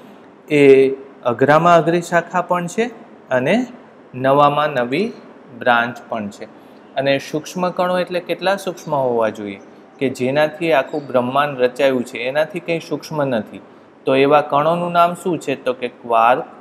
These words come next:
જેનાથી નાનું કંઈ નથી એવા કણોની આપણે મોટા ભાગે વાત કરતા હોય છીએ.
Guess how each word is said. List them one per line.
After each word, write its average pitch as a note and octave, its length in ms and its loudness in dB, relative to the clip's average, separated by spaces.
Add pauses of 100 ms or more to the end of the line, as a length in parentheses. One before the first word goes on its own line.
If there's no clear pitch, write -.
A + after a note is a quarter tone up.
(3750)
જેનાથી E3 580 0
નાનું D#3 520 0
કંઈ D#3+ 160 2
નથી C3+ 460 -6
એવા E3 280 0
કણોની C3+ 480 -2
આપણે A#2+ 220 -2
મોટા A#2+ 300 -4
ભાગે A#2+ 280 -2
વાત A2+ 340 0
કરતા G#2+ 280 -2
હોય G#2+ 180 -2
છીએ. G2+ 200 -18